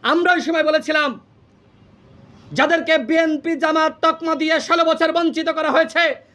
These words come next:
তাদেরকে প্রশাসনে আপনারা পুনর্বাসিত করেন। সেই সময় সরকারের পক্ষ থেকে বলা হলো, যদি তাদেরকে পুনর্বাসিত করি তাহলে ওই বিএনপি জামাতের কথা তারা শুনবে, আমাদের কথা শুনবে না, বরং আওয়ামী লীগের যারা রয়েছে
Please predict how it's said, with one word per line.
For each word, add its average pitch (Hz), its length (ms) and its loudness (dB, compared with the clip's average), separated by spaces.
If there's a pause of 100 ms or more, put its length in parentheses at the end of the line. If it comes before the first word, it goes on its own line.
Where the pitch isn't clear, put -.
তাদেরকে 370 440 0 (440)
প্রশাসনে 269 520 -2
আপনারা 247 300 -8
পুনর্বাসিত 226 520 -4 (100)
করেন। 190 200 0 (360)
সেই 302 200 0
সময় 285 260 -2
সরকারের 262 380 -4
পক্ষ 269 140 -4 (100)
থেকে 262 180 -2
বলা 254 180 2
হলো, 269 160 4 (400)
যদি 330 240 2
তাদেরকে 320 300 2 (100)
পুনর্বাসিত 311 540 -2 (120)
করি 330 200 2 (720)
তাহলে 311 320 4 (1120)
ওই 294 120 2 (100)
বিএনপি 359 460 0
জামাতের 320 380 0
কথা 262 200 -4
তারা 285 200 -2
শুনবে, 277 320 2 (300)
আমাদের 277 400 2
কথা 254 140 -6
শুনবে 262 380 -2
না, 294 60 2 (500)
বরং 277 200 4 (100)
আওয়ামী 330 220 2
লীগের 339 300 2
যারা 294 160 2
রয়েছে 294 400 4